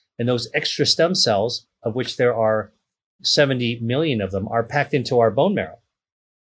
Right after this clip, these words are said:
And those extra stem cells wind up being reserves for us so that as we go through our life, if we actually need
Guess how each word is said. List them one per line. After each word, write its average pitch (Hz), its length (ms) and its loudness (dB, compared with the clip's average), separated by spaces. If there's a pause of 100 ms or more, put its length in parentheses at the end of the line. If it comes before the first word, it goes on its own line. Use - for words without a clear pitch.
(560)
And 127 120 0
those 127 240 4
extra 190 340 2
stem 123 260 2
cells 101 500 -4 (360)
wind 143 500 2
up 127 260 2 (240)
being 135 560 0
reserves 156 540 2
for 107 180 0
us 107 220 4
so 127 160 2
that 127 200 2
as 139 220 2
we 170 100 -2
go 151 160 2
through 151 180 -2
our 139 100 4
life, 101 320 0
if 110 100 -2
we 135 200 -2
actually 123 300 -4
need 127 480 -2